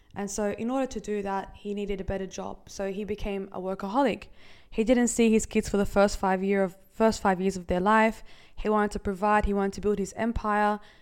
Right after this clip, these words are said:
And look, he succeeded. But is he any happier twenty years down the track because he's done it? He got divorced the first time round. It cost him his health. It cost him his relationships, et cetera,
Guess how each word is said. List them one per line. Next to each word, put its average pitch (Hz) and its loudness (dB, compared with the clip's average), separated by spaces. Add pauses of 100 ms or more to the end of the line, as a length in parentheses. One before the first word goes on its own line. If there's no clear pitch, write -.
(140)
And 254 2
look, 359 2
he - -4
succeeded. 220 -6 (400)
But - 2
is 214 -4
he 220 -6
any 214 -4
happier 208 -2
twenty 196 -4
years 196 -4
down 190 -4
the 190 -6
track 190 -6
because 190 -6
he's 196 -4
done 185 -2
it? 139 -8 (300)
He 247 0
got 214 -2
divorced 254 0
the 247 -4
first 226 -4
time 208 -2
round. 208 -2 (380)
It 202 -4
cost - -4
him 208 -4
his 190 -4
health. 233 0
It 233 -6
cost - -6
him 208 -4
his 185 -6
relationships, 220 -4
et - -14
cetera, 196 -6